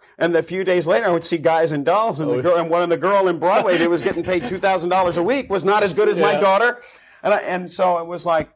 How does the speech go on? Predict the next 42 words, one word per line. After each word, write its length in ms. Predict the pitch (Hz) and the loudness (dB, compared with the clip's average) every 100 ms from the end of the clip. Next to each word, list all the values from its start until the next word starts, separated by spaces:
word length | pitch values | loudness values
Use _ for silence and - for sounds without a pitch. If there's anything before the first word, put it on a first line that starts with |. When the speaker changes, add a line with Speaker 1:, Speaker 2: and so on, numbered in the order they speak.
| _ _ _ | _ _ _
Speaker 1:
you 80 | 190 | -2
know, 220 | 165 135 | -2 0
that's, 480 | 175 202 - - - _ - - _ | 2 2 0 -6 -16 _ -20 -20 _
that's 280 | 185 214 196 | 0 2 0
what 100 | 147 | 0
makes 240 | 143 - | -2 -4
you 60 | 120 | -4
Speaker 2:
That's 320 | 139 170 - | 0 0 -2
Speaker 1:
happy 100 | 117 | -2
when 140 | 139 165 | 0 2
Speaker 2:
life, 40 | |
Speaker 1:
you 40 | 160 | 0
Speaker 2:
isn't 100 | 104 | 0
it? 40 | 170 156 | 0 -2
Speaker 1:
see, 40 | - | -2
and 200 | 151 151 | 0 0
you, 140 | 147 | -2
you 100 | 156 | -2
know, 260 | 143 135 131 - - - | 0 -2 -4 -12 -14 -2
and 180 | 160 165 | 0 2
when 140 | 160 | 2
you 140 | 156 | 2
see 260 | 151 170 160 | 2 -2 0
them, 320 | 151 147 143 | 0 0 0
uh, 280 | - 127 120 | 0 0 -2
succeed, 720 | 123 151 - 160 135 113 - _ | -4 -6 -4 -4 -4 -6 -14 _
and, 380 | - 123 120 113 - | -6 -6 -6 -12 -14
and 320 | 123 117 117 - _ _ - _ _ - - - _ _ _ _ - - 78 95 | -12 -12 -16 -20 _ _ -20 _ _ -20 -20 -20 _ _ _ _ -20 -20 -18 -2
that's 320 | 175 180 - | -2 -2 -6
the 240 | - 127 113 | -8 -8 -2
great 280 | 151 160 | -2 -2
times. 260 | 135 120 120 - - - _ | -6 -8 -8 -18 -20 -20 _
You 120 | 240 | 0
know, 160 | 208 139 | 2 2
I 80 | 170 | 2
mean, 160 | 175 | 0
it's 180 | 165 - | -2 -6
really, 720 | 151 170 208 202 185 170 - _ _ _ _ - | -6 -4 -2 0 0 -2 -8 _ _ _ _ -4
it's, 300 | - - - _ _ _ _ _ _ _ _ - | -4 -4 -14 _ _ _ _ _ _ _ _ -2
it's 200 | 165 - | -2 -4
great 560 | 147 170 202 175 - | -2 2 2 0 -4
when, 380 | 147 147 143 | -4 -2 -4